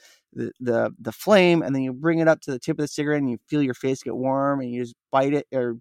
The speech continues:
you light it, and you just hear the, you hear the tobacco crackle, and you're like, <sighs> and you close the lid, and you take the cigarette out of your mouth, and just the, the first exhale, you're like, <sighs> and you're just like, "Oh,"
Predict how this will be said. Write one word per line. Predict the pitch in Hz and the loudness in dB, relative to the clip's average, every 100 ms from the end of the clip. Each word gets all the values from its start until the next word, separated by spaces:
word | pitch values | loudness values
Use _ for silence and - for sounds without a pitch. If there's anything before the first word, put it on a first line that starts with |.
| - | -6
you | 127 123 | -6 2
light | 160 214 | 6 8
it, | 190 180 - - - | 6 2 -8 -18 -8
and | 117 | -6
you | 117 | -6
just | - | -8
hear | 151 127 | -6 -6
the, | - _ _ | -6 _ _
you | - 123 | -4 -2
hear | |
the | 104 | -2
tobacco | 117 123 113 - | -2 2 2 0
crackle, | - 120 113 123 | -2 2 2 2
and | 120 | 2
you're | 113 | 0
like, | - | -4
<sighs> | - - - - - - - - - - - - | -10 -8 -6 -6 -8 -8 -8 -10 -10 -14 -16 -2
and | 131 | 0
you | 120 | 2
close | 117 - 160 165 | 2 6 8 8
the | 147 | 6
lid, | 147 143 151 156 156 | 4 6 8 8 6
and | 127 | 4
you | 127 | -2
take | 147 | -6
the | 143 | -8
cigarette | 127 - 151 151 | -8 -4 0 2
out | |
of | 143 | 2
your | 143 | 4
mouth, | 135 139 147 | 6 8 6
and | 127 113 135 | 2 -2 -4
just | 127 - | -12 -4
the, | 113 - | -6 -6
the | 131 127 _ | -10 -10 _
first | - 151 156 - - - | 2 6 6 4 -2 2
exhale, | 139 - 156 151 | 2 4 2 4
you're | 143 | 2
like, | |
<sighs> | - - - - - - - - - - | -2 -4 -4 -4 -4 -4 -4 -4 -6 0
and | 139 131 | 2 4
you're | |
just | 131 135 - | 2 0 2
like, | 131 117 - - | 2 2 -6 -18
"Oh," | - 127 131 110 87 80 | -10 -6 -4 -4 -6 -10